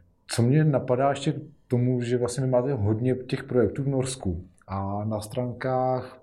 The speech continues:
píšete, že s-, že vyrábíte z lokálních materiálů.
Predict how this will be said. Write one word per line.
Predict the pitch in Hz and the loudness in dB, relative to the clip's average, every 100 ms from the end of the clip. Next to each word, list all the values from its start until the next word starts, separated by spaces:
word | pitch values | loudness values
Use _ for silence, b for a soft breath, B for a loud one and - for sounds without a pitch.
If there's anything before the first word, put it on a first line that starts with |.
| - | -4
píšete, | 113 110 117 131 117 | -4 -2 -2 2 2
že | 110 | 0
s-, | 120 117 - | -4 -6 -10
že | 104 123 123 120 | -6 -4 -4 -4
vyrábíte | 110 113 107 117 123 127 | 0 2 2 0 -2 -2
z | |
lokálních | 120 - 113 120 131 | -2 -4 -4 -6 -4
materiálů. | 143 143 135 113 104 82 78 | -6 -2 0 0 0 -4 -8